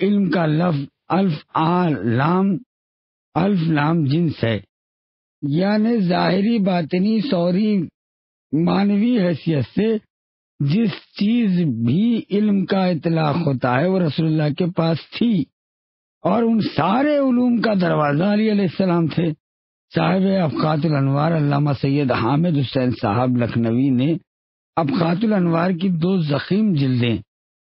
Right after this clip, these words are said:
اس حدیث شریف کے اسناد اور صحت کے بارے میں تاریخ کی ہے، جن میں ہر جلد بخاری،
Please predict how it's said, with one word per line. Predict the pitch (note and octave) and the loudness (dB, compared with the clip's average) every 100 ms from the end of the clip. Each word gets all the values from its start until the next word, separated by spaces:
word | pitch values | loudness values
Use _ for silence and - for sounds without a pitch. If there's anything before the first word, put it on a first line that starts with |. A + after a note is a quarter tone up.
| _ - | _ -4
اس | F3 C3+ | -2 0
حدیث | D3+ F3 D#3+ | 0 0 0
شریف | F#3+ - D#3+ F3+ D3 | 0 0 0 -2 -2
کے | E3+ | -2
اسناد | B2+ D#3 C3+ D3+ F3 - _ _ _ - | -2 -2 -2 0 -4 -8 _ _ _ -4
اور | E3 E3 - | -2 -2 -2
صحت | D3+ C#3+ F#3 - | 0 0 -2 -2
کے | F3 | 0
بارے | C#3+ C#3 C#3 | 0 0 0
میں | F3 D3+ | -2 -2
تاریخ | D#3 C#3+ C#3+ | 0 0 -2
کی | - C3 | -2 -2
ہے، | F3 | 0
جن | E3+ D#3+ E3+ | 0 0 0
میں | D#3+ | 0
ہر | C3+ D3 | 0 0
جلد | B2 E3 F#3+ - _ _ _ - | 0 0 -2 -6 _ _ _ -4
بخاری، | D3+ D#3 D#3 F3 | 0 0 0 0